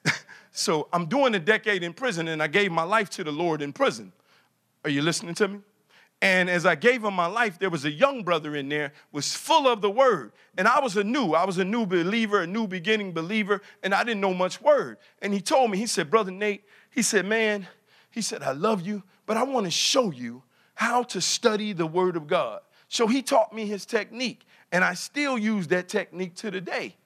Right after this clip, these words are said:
Now, I would study, I would read, I would meditate upon the word of God,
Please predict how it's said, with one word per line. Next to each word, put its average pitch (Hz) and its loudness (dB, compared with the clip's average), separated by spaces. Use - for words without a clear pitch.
Now, 196 2
I 285 6
would 247 0
study, 226 0
I 180 2
would 143 -4
read, 214 2
I 170 4
would 139 -4
meditate 202 2
upon 185 0
the 160 -2
word 180 2
of 160 -2
God, 180 2